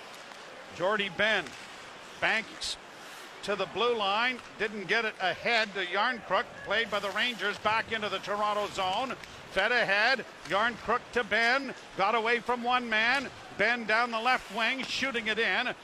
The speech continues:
heading to the bench. Down the wall, Nylander, unable to reach it. Tried to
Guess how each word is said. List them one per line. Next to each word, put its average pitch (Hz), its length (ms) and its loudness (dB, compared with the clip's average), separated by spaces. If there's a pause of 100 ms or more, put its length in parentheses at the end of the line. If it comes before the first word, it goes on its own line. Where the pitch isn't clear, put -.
(140)
heading 220 300 2
to 202 80 0
the 202 80 0
bench. 220 260 2 (540)
Down 220 240 4
the 220 80 0
wall, 240 380 2
Nylander, 233 720 2 (240)
unable 220 320 2
to 220 100 2
reach 226 320 -4
it. 277 160 4 (340)
Tried 220 260 0
to 196 240 0